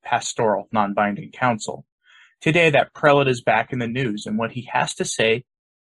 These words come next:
is equally as concerning as that. So let's get into the story now. The prelate I'm talking about is, of course, the English Archbishop Arthur Roche, whom Francis tapped for an important office in the Roman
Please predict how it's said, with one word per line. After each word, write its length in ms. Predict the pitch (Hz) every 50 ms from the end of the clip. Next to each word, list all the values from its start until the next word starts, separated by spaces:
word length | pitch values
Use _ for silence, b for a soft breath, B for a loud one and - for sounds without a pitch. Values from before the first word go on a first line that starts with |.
| _ _ -
is 160 | 147 143 127
equally 260 | 120 104 - 123 110
as 120 | 104 104
concerning 460 | - 101 101 - - 123 113 107 104 101
as 120 | 101 98
that. 360 | - 143 147 123 98 - - - _ _ _ _ _ _ _ _ _ _ _ _ _ _ _ _ - -
So 200 | - - - 143
let's 160 | 131 113 - -
get 120 | 127 110
into 140 | 110 104 104
the 80 | 110
story 320 | 110 - - 120 101 95 95
now. 360 | 101 107 104 87 - - - _ _ _ _ _ _ _ _ _ _ _ _ _ _ _ _ _ _ _ _ _ _ _ _ _ _ _ _ _ _ _ _
The 100 | - -
prelate 240 | - 147 135 123 117
I'm 100 | 107 104
talking 320 | 104 - 120 117 107 - 107
about 160 | 101 104 104
is, 100 | 104 -
of 120 | 107 -
course, 400 | - - - 160 165 147 - -
the 80 | - -
English 340 | 156 180 160 127 - - -
Archbishop 480 | 101 98 - - 107 104 - - 113 - _ _ -
Arthur 320 | 143 117 104 - - 95
Roche, 440 | 92 110 127 113 101 147 - - - _ _ _ _ _ _ _ _ _ _ _ -
whom 100 | 131 127
Francis 520 | - - 170 180 202 202 - - - -
tapped 300 | - - 127 117 120 - -
for 100 | 117 113
an 60 | 110
important 460 | 104 104 - - 110 - - 104 101 -
office 420 | 110 110 110 - 147 139 - - -
in 80 | 120
the 60 | 104 98
Roman 340 | 101 107 110 104 98 98